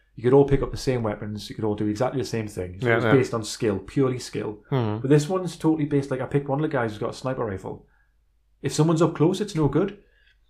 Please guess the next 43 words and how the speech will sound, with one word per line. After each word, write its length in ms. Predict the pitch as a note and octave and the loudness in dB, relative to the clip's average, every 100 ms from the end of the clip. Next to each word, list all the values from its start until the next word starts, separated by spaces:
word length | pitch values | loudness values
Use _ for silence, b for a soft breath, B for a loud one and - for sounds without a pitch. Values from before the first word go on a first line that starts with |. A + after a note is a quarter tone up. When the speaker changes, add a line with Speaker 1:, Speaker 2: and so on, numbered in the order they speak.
| _ | _
Speaker 1:
'Cause 100 | B2 | -2
you, 140 | C3 C3+ | -2 0
you're 120 | C3+ | -2
shooting, 460 | - A#3 F3 B2+ C3+ | 0 -2 -2 -4 -2
you 120 | B2 | -2
can't 220 | D#3+ F3+ | -2 -2
shoot 160 | - D#3+ | -4 -4
from 140 | D#3+ | -2
the 60 | D3+ | 0
hip 260 | C#3+ - | -2 -2
because 240 | - B2 A2 | -6 -4 -4
you 60 | |
just 160 | A#2 A#2 | -4 -2
fucking 300 | D#3 C#3 A#2 | -4 -2 -6
miss. 340 | F#2+ F#2+ - - | -6 -8 -14 2
Speaker 2:
Aye. 260 | C3 A2 | 6 6
Speaker 1:
So 100 | A2 | 4
you've 80 | A#2+ | 2
got 100 | B2+ | 0
to 40 | A#2+ | -2
scope. 420 | - D#3 C3 A2 | -2 4 4 4
Oh, 320 | C3 C#3+ C#3 | 2 0 0
I, 240 | B2+ A#2 D3 | -6 -10 -10
I 40 | |
can 180 | C#3 A#2 | -10 -10
see 400 | - C#3+ C3+ B2+ _ _ E3+ - | 0 0 0 -4 _ _ -20 -18
miles 340 | C#3 C3+ D3 C#3 | -4 0 2 2
behind 380 | C3 A#2+ D#3 D3 | 0 -2 0 -2
this 100 | G2+ | 0
guy, 180 | A2 G#2+ | -2 0
but 80 | |
I 40 | G#2+ | -2
can't 200 | B2 A2+ | -4 -6
see 220 | - G#2+ | -4 -2
him. 260 | G#2 G2+ B2 | -2 -4 0
Speaker 2:
Mm-hmm. 320 | C#3 B2+ A#2 B2+ | 2 2 0 -4
Speaker 1:
So 60 | - | -12
it's 80 | A2 | -10
just 140 | A2+ | -4
a, 120 | B2 G#2+ - - - - | -4 -4 -16 -20 -20 -10
I 80 | B2 | -4
don't 100 | D3 | 0
know. 340 | A#2 A#2+ A#2 | 0 -2 -6